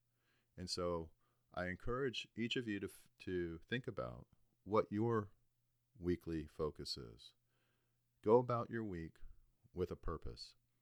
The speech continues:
with a focus, and determined to get closer to your, to your Lord and your Savior, and really understand what he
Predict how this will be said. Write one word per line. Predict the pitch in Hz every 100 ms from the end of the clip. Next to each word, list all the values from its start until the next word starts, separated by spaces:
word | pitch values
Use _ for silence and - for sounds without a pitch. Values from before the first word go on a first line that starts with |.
| _ _ -
with | 85 76
a |
focus, | - 85 82 65 60 - - _ _ _ _ _ _ _ _ _ _ 85
and | 85
determined | 85 - 113 107
to | 78
get | 73 62
closer | - 82 -
to | 73
your, | 71 71 62 _ -
to | 87
your | 78 76
Lord | 78 76
and | 71
your | 64
Savior, | - 92 87 71 53 - _ _ _ _ _ _ _ _ _ _ -
and | 80 80
really | 104 113 98
understand | 90 80 - 85 78 65 65
what | 78 71
he | 73